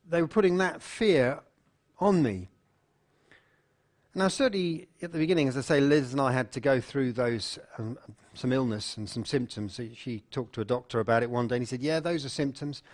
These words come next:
But I think many of you here probably had that. We know that. A few heads nodding, and I'm sure online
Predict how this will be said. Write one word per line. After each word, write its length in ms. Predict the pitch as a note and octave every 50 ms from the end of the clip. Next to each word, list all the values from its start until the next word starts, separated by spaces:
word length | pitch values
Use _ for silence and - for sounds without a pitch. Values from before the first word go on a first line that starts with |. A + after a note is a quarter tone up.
| - - -
But 100 | G#3 -
I 140 | - G3+ A#3
think 240 | - - F3+ D#3+ D3
many 320 | D3 F3+ A3 A#3 G3+ C3+
of 80 | A2 F#2
you 160 | G#2 G#2+ G#2
here 220 | F#2+ G#2+ A#2+ A2
probably 460 | G#2+ - - D#3 B2+ A#2+ G2+ A2 A2+
had 240 | G2+ G#2+ A2+ A2 -
that. 200 | - D#3+ F3 E3+
We 140 | E3 E3+ F3
know 240 | F3+ G3 A#3+ C4+ A#3
that. 180 | D3+ G#2+ A2 - _ _ _ _ _ - - _ _ -
A 60 | C#3+
few 200 | B2 - D3 C#3+
heads 240 | B2+ C#3 C#3+ B2+ -
nodding, 420 | C3 C3 B2+ A#2 C3 D3 D#3+ E3 E3 -
and 160 | - C3 C3
I'm 120 | C3 C3 B2
sure 360 | - - D#3+ D#3 C#3+ C#3 D3+ -
online 560 | B2+ C3+ C3+ C3+ C#3 C#3+ D3 D3 D3 C#3+ B2